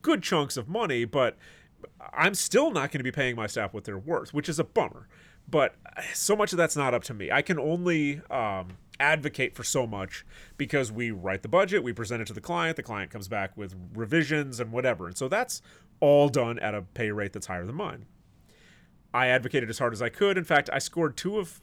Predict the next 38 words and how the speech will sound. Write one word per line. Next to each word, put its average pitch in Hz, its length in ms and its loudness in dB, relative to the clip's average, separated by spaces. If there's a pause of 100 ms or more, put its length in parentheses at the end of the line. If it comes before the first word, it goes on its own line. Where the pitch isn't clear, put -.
three 196 280 -8
of 156 100 -4
my 98 140 -6
staff 101 520 -4
mid-year 170 680 2
raises 104 460 -4
last 117 300 -2
year, 87 80 -12
which - 180 -14
never 139 420 -2
happens. - 360 -10
I'm 110 100 -14
very 123 220 -2
proud 104 240 -6
of 90 60 -10
that 65 140 -10
still. - 320 -6 (360)
And 240 280 4
they're 226 140 8
getting 202 240 0
raises 156 320 2
on 113 140 -4
top 98 220 -6
of 92 80 -10
that, 76 180 -6
which 143 160 0
is, 131 100 -2
again, 107 360 -2 (200)
unheard 147 380 2
of 110 100 -2
in 110 80 -8
my 98 140 -6
company. 107 320 -10
But 101 180 -4
we're 135 200 -2
doing 180 440 -2
these 156 280 -2
things 117 480 -6